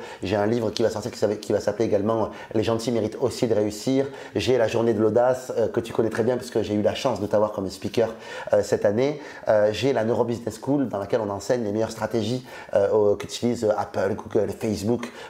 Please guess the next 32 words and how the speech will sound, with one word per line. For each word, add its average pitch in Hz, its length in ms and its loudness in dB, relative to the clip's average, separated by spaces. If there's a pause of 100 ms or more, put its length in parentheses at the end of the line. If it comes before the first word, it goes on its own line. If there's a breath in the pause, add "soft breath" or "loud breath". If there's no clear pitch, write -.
pour 120 220 2
vendre 123 280 2
ce - 80 -8
qu'ils 113 140 0
vous 113 120 2
vendent. 131 240 2
Et 113 60 2
également, 107 340 2
on 110 140 0
y 107 80 2
met, 123 260 0 (280 loud breath)
euh, 101 280 6 (220)
en 104 140 2
plus, 147 480 -2 (240 loud breath)
euh, 107 380 6 (120)
tous 156 100 0
les 131 80 2
fondamentaux 117 440 0
marketing 107 300 -2 (180)
qui - 120 -10
fonctionnent 107 400 0
aujourd'hui, 104 460 2 (320 loud breath)
euh, 95 220 6
que 98 140 -2
j'ai, 92 200 2
j'ai 95 120 0
la 92 160 2
chance 113 400 -2
de, 95 180 2
de, 98 140 2
de 107 160 0
partager. 101 560 2